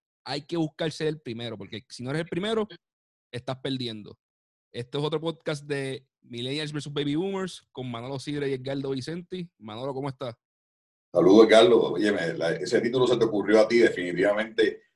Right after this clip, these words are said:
Speaker 2: Yo me acuerdo, yo no era muy buen atleta, eh, y llegar segundo para mí era un, era un, era un triunfo increíble. Hoy día llegar segundo puede ser que te cueste la vida.
Speaker 1: Sí, sí. El,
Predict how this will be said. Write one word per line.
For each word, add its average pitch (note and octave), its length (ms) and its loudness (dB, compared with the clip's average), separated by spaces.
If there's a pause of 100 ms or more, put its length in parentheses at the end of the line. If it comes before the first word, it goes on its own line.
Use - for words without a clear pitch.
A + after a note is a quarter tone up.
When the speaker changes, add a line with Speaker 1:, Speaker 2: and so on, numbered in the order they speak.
(140)
Speaker 2:
Yo F#2+ 200 0
me G#2 100 4
acuerdo, G#2+ 680 6
yo F2+ 220 2
no G#2+ 440 6
era G#2+ 220 8
muy G#2+ 160 0
buen G#2 340 2
atleta, G2+ 760 4 (100)
eh, E2 360 -2
y F2 120 -10
llegar F2 260 6
segundo A2 400 4
para G2 140 6
mí G2 80 -2
era G#2 240 6
un, G2+ 340 -8 (400)
era F#2+ 220 4
un, G2+ 200 -4
era F#2 180 2
un G#2+ 140 -2
triunfo A2 360 -2
increíble. G2+ 520 0
Hoy F2 180 2
día G#2+ 200 4
llegar G2 260 2
segundo A2 680 0
puede F#2 120 -4
ser G#2+ 140 -2
que G2 120 -4
te F2 140 -4
cueste F2 220 0
la D#2+ 140 6
vida. - 180 -4 (880)
Speaker 1:
Sí, F3 300 -8
sí. F#3 340 -8
El, D3 200 -4